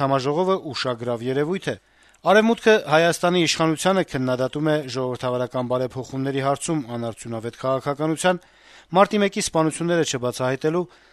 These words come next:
քաղբանտարկյալների և խոսքի ազատության հարցերը չլուծելու, հավաքների ազատությունը սահմանափակելու և կեղծված ընտրությունների համար, իսկ Հայաստանի իշխանությունը փաստորեն պատասխանում է, որ մարզ առ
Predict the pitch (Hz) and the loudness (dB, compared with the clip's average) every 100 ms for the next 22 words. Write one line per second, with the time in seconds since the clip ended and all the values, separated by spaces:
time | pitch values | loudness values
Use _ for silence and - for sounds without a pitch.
0 | _ 151 156 175 165 175 180 180 190 196 | _ 2 4 4 4 2 2 2 2 2
1 | 160 147 - - 131 - 135 120 120 123 | 0 -2 -8 -8 -8 -4 -4 -4 -6 -8
2 | - 123 127 120 139 135 - 143 143 170 | -6 -4 -4 -4 -4 -4 -4 -6 -4 -2
3 | 175 175 - - - _ - 165 196 - | -2 -4 -12 -20 -20 _ 0 4 6 4
4 | 214 190 131 123 127 117 127 117 123 123 | 2 2 2 -2 -6 -8 -6 -4 -4 -2
5 | 131 127 131 156 190 160 143 - 127 110 | -4 -4 -6 -4 -2 -2 -2 -6 -10 -10
6 | - 123 135 120 120 117 127 123 127 131 | -6 -8 -6 -12 -12 -12 -8 -4 -2 0
7 | 165 160 - _ _ - 117 - - - | 0 0 -2 _ _ -10 -8 -8 -14 -20
8 | _ 117 113 110 120 120 - 139 139 - | _ -10 -8 -6 -6 -4 -4 -4 -4 -2
9 | 214 156 139 - 165 180 _ _ _ 135 | -2 2 0 2 0 0 _ _ _ -6
10 | 135 143 - 165 208 165 160 - - - | -2 -2 0 0 2 2 2 0 -20 -8
11 | 127 135 143 113 - 120 | 2 6 6 4 -6 -6